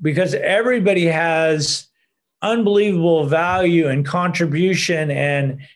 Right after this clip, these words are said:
and everybody has something that they bring to the world that is unique to them. There's eight billion people on the planet right now.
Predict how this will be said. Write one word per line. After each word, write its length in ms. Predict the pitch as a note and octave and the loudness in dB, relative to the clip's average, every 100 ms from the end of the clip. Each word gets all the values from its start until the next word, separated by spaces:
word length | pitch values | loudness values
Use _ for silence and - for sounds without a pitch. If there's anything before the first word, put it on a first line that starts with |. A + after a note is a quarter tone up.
| - | -6
and 140 | D#3+ E3 | -2 0
everybody 540 | D#3+ G#3 B3 A#3 G3 | 0 0 0 0 0
has 360 | D#3 F3 F3+ - | 0 -2 -2 -4
something 520 | - F3+ F3 G#3 G3+ | -2 -2 0 0 2
that 380 | F3+ C3 B2 B2+ | 0 0 -4 -2
they 460 | E3 F#3 G#3 - - _ - | 0 2 -2 -6 -14 _ -4
bring 320 | D3 F3+ G3 F#3+ | 0 2 0 0
to 120 | G3 | 2
the 100 | E3 | 2
world 460 | C#3+ D#3+ F3 F3 | 2 4 2 2
that 160 | F3+ F3 | 0 0
is 260 | D#3 D3 D3+ | 0 0 0
unique 460 | D#3+ E3 F3+ - | 0 0 -2 -6
to 140 | - E3 | -6 -2
them. 400 | E3+ D3 G#2 - _ - - | 0 -2 -6 -10 _ -16 -2
There's 180 | F#3+ F#3 | 0 0
eight 240 | B3+ A#3 | -2 0
billion 320 | A3+ A3+ G3 | 2 4 2
people 320 | F3+ F#3 F3+ G3+ | 0 0 2 2
on 160 | G#3 | 2
the 60 | G#3 | 0
planet 340 | - G#3+ G#3+ | 0 0 2
right 220 | G3+ G3+ | 0 0
now. 320 | G3 G3+ G3+ | 0 0 -4